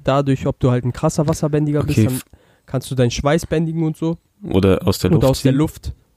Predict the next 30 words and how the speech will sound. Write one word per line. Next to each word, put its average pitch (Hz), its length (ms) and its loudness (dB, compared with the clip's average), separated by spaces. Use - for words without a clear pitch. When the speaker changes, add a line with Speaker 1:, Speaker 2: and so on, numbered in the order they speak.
Speaker 1:
Oder 135 240 -4
Blut 127 360 -6
bändigen, 120 340 -4
aber 123 120 -6
das 123 100 -10
fand 131 260 -4
ich - 60 -8
irgendwie 127 240 -4
nicht 135 120 -4
so 151 120 -6
nice. 151 320 -2
Luft 160 340 0
geht 131 180 -4
auch 165 220 2
immer, 208 240 -4
aber 135 180 2
Luft 160 180 0
fand 147 220 0
ich - 60 -10
irgendwie 147 200 -4
immer 131 160 0
langweilig. 180 640 -2
Speaker 2:
Ja, - 220 -2
weil 90 80 2
es - 140 -4
halt - 180 -2
Luft - 260 0
ist. - 220 -6
Speaker 1:
Und 147 180 0
Feuer, 139 500 0